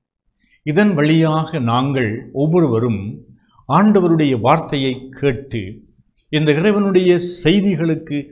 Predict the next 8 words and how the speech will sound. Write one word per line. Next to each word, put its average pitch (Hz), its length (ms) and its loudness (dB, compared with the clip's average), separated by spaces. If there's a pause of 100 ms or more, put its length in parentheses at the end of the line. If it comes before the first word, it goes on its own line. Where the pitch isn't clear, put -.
(260)
செவி 160 460 0
மடுக்கின்றவர்களாக, 101 1200 -4 (500)
நல்ல 165 560 -2
நிலங்களாக 143 880 -4
இருக்க 110 340 -8
வேண்டும் 107 300 -6
என்று 98 280 -10
கேட்கின்றார். 101 600 -18